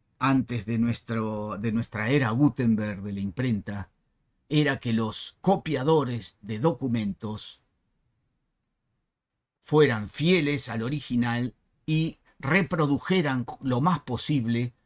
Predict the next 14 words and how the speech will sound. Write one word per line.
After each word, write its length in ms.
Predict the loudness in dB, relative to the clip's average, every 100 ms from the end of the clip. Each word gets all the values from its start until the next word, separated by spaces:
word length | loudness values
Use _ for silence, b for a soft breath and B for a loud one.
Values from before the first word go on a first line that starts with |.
| _
los 240 | 0 0 4
rollos 460 | 4 4 2 -2
de 100 | -6
papiro 640 | -6 -6 -2 -2 -2 -6 b b b b _
para 280 | 0 0 2
difundirlos 1080 | 0 2 2 2 4 2 2 -2 -4 -10 -18 _ -8
por 240 | -6 -4
la 140 | -6 -4
sociedad 720 | -2 -2 -2 -2 -2 -2 -6 _ -4
y 140 | -2
que 280 | -2 -2 -4 -2
puedan 380 | 0 0 2 0
sobrevivir, 800 | 2 2 2 0 0 0 -2 -4
¿verdad? 420 | -12 -8 -8 -8